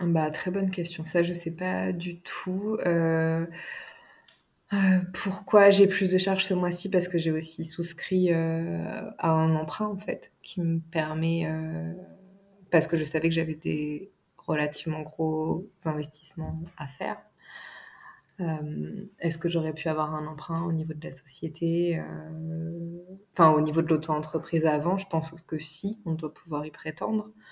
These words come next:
Je pense que ça, c'est possible. Après, disons que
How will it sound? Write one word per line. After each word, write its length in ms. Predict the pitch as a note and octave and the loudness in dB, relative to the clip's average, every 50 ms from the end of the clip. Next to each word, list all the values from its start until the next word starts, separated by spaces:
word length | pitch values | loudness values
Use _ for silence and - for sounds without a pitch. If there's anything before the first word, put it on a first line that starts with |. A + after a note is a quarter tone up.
| - - - - - - - - _ _ _ _ _ _ _ _ _ _ | -20 -18 -16 -16 -16 -18 -18 -20 _ _ _ _ _ _ _ _ _ _
Je 100 | - - | -16 -6
pense 140 | - G3+ G3+ G3+ | -4 -4 -2 0
que 80 | G#3 | 0
ça, 160 | F#3+ G3 G3 | 0 0 0
c'est 160 | G3 - F#3+ E3+ | 0 0 -2 0
possible. 600 | - D#3+ E3 D#3+ - - - F#3+ G3 G3 G3+ - | 0 -2 -2 -2 -4 -4 -4 -2 0 0 0 0
Après, 720 | - - E3 D#3+ E3 - - - G3+ A3 A#3+ - - - - | 2 2 2 2 0 -2 -2 0 0 0 0 -2 -6 -6 -4
disons 320 | F3+ E3+ F3 E3+ F#3 G3+ F#3+ | 0 0 4 4 4 4 2
que 340 | - - D#3+ D#3 - - | 2 0 0 0 0 -4